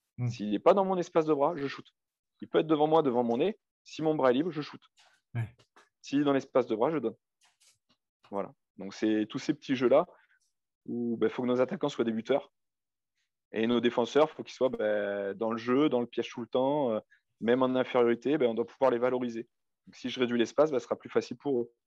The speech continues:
Speaker 2: Si je l'agrandis, ce sera plus difficile. Donc là, tu vois, je fais référence à ma dernière intervention sur,
Speaker 1: C'est
Speaker 2: euh,
Speaker 1: ça.
Speaker 2: l'article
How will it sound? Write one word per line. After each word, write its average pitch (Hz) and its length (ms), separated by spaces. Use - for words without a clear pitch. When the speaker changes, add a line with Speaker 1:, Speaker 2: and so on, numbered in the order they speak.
Speaker 2:
Si - 180
je 110 60
l'agrandis, 113 320
ce - 60
sera - 120
plus - 160
difficile. 127 460
Donc 104 160
là, 120 100
tu - 140
vois, 127 80
je 123 100
fais - 80
référence 117 480
à 110 180
ma 107 120
dernière 117 300
intervention 110 520
sur, 113 220
Speaker 1:
C'est 113 80
Speaker 2:
euh, - 20
Speaker 1:
ça. 107 120
Speaker 2:
l'article 165 220